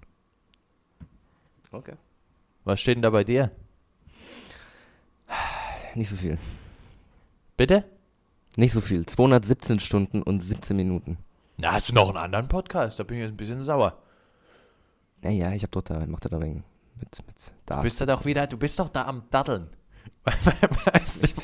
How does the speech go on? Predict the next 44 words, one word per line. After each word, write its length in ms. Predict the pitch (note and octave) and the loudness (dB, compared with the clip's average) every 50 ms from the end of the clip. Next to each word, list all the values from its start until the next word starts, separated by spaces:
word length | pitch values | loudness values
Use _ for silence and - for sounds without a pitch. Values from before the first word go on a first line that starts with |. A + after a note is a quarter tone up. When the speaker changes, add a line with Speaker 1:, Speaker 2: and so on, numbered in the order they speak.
| - | -2
Speaker 2:
was? 280 | - C#3 - - - - | -2 -2 -2 -4 -6 -4
Speaker 1:
bin, 120 | - - - - G#3 G#3 | -4 -4 -4 -2 0 0
ich 100 | - - - - F3 F3 D#3 - - - | 0 2 2 2 4 4 4 4 4 4
bin 100 | G#2+ A2 | 4 4
Speaker 2:
Ja. 60 | A2 | 4
Speaker 1:
am 180 | G#2+ - - | 4 4 0
Daddeln. 280 | - - F2 G2 G2 F#2+ - - - - - - - - - - - - - _ _ _ _ G#2+ G#2 | -2 0 2 2 2 0 -2 -10 -18 -20 -18 -16 -16 -14 -14 -16 -18 -20 -20 _ _ _ _ -16 -14
Ja, 60 | E2+ F2 | -12 -10
Speaker 2:
Ich 200 | - C#3 D3 B2+ | -6 -6 -4 0
Speaker 1:
wir 80 | C3+ | 2
Speaker 2:
jetzt, 200 | C#3+ C3+ G#2 G2 - | 2 0 0 -4 -8
Speaker 1:
sind 100 | - - | -8 2
Speaker 2:
gut, 260 | - E3 F3+ F3+ - - - - - B2+ - - | 6 8 8 6 6 -4 -14 -10 -10 -10 -6 -6
wahre 500 | A2 G#2+ G2+ A#2 A#2 D3 E3 F3 F#3 E3+ | -6 2 6 8 8 8 8 4 2 0
Geschichte 480 | D3+ D3+ - - E3 E3 - - C3 A#2 | 0 -2 0 0 -2 -2 0 0 -2 2
bei 160 | A2+ B2 G#2+ | 4 4 4
einem 220 | G#2+ A#2+ C#3 D3 D3+ | 4 2 0 -2 -4
von, 420 | - - - C#3 C3 B2+ A#2+ A2 | -8 -4 -2 -2 -2 -2 -4 -8
ich 180 | A2+ B2 A2+ C3 | -8 -8 -4 -4
hab 80 | C3+ | -2
mal 80 | C#3 D3 | -2 -2
ein 100 | C3+ A#2+ | -2 0
Praktikum 460 | - C#3 D3+ - - C3 - A2 A2 | 0 -2 -2 -2 -4 -4 -4 -2 -2
gemacht 320 | A2 G2+ G#2 A2+ B2+ - - | 0 0 -2 -2 -2 -4 -4
bei 80 | A2+ | -4
einer 160 | G#2+ G#2 G#2 | -2 -2 -4
Firma 520 | - - C3+ C3 C#2 - F#2 G#2 C#3+ - - _ _ _ - _ _ _ _ _ _ | -4 -4 -6 -4 -2 -2 0 -2 -2 -4 -8 _ _ _ -20 _ _ _ _ _ _
und 160 | _ A#2 A#2 | _ -8 -2
da 80 | A2+ G#2+ | 0 0
Speaker 1:
Mhm. 80 | G2+ G2 | 2 2
Speaker 2:
musste 260 | - B2+ - - D3+ | 0 -2 -4 -6 -2
man 180 | C#3 C#3 C3 - | -2 -2 -2 -4
immer 260 | B2 C3 C3+ C3 B2+ | -4 -2 0 0 0
halt 300 | C3 B2+ A#2+ B2 - - - - _ _ _ _ _ _ - - - _ - | 0 -2 -4 -4 -10 -20 -20 -20 _ _ _ _ _ _ -20 -20 -20 _ -18
Rechenschaft 680 | - G2 G#2+ C3 C#3+ D#3+ D#3 - D#3 C#3+ C#3 - - | -6 -2 -2 -2 0 -2 -2 0 0 0 0 0 4
abends 320 | A2+ A#2 A#2+ - C3 - | 4 6 6 4 2 0
ablegen, 480 | - B2 A#2+ - C3 C3+ C#3 B2+ B2 A2 | 0 0 2 4 2 2 2 2 2 2
was 180 | A2+ B2+ C3 - | 0 0 2 0
man 120 | B2 A#2+ | -2 -2
den 140 | A#2+ A#2 A2+ | -2 -2 0
Tag 180 | - B2 B2+ C3 | 0 0 2 2
über 220 | C3 C3+ C3 B2 | 0 0 0 -2
gemacht 400 | A#2+ A#2+ A#2+ B2 A#2 B2 - - | -2 0 0 0 0 0 0 -4
hat. 240 | A#2+ - - - | -4 -4 -4 -10